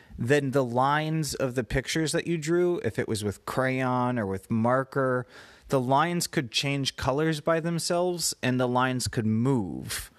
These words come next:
So let's say you drew a picture of, let's say, a rainbow, and you did, like, red in it and green and some blue and stuff like that in the rainbow, then the rainbow could change colors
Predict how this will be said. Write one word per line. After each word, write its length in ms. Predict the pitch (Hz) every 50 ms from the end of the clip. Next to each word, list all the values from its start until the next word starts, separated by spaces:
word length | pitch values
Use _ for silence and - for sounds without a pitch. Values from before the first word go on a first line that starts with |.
| - - - - - -
So 200 | - - 143 127
let's 240 | 135 151 156 - -
say 100 | 185 175
you 220 | 175 160 151 139
drew 260 | 120 139 151 151 143
a 60 | 135
picture 760 | 127 - - 147 - - - - 139 135 127 123 123 123 117 - -
of, 240 | 120 120 110 117 117
let's 240 | 120 120 117 -
say, 220 | - 123 113 110 -
a 100 | - 117
rainbow, 920 | 107 104 104 107 110 117 123 131 139 139 156 160 170 180 180 185 190 190 - - - - - - - - -
and 320 | - 123 120 120 117 113 -
you 160 | 117 120 123
did, 380 | 113 123 127 123 120 110 107 113
like, 460 | 110 110 107 107 104 98 - - - -
red 540 | 117 110 107 117 120 120 120 123 123 117 120
in 140 | 120 120 123
it 280 | 120 120 120 117 101
and 180 | 101 98 98 90
green 420 | 110 117 120 120 120 120 120 120
and 160 | 117 107 95
some 240 | - - 123 117 104
blue 400 | 87 - 92 107 113 117 120 120
and 160 | 120 117 110
stuff 260 | - - - 127 - -
like 140 | 131 117
that 180 | - 127 120 -
in 120 | 117 113
the 100 | 110 104
rainbow, 720 | 98 101 107 113 120 131 131 151 160 175 175 180 180 175 - - - - - - - -
then 540 | 113 107 131 156 170 170 151 139 135 107
the 140 | 117 123 120
rainbow 480 | 113 123 143 147 160 160 156 147 147 131
could 260 | - - 131 113 107
change 540 | - - - 143 139 135 127 110 - - -
colors 920 | - - 190 208 175 127 104 95 92 90 95 110 110 - - - - -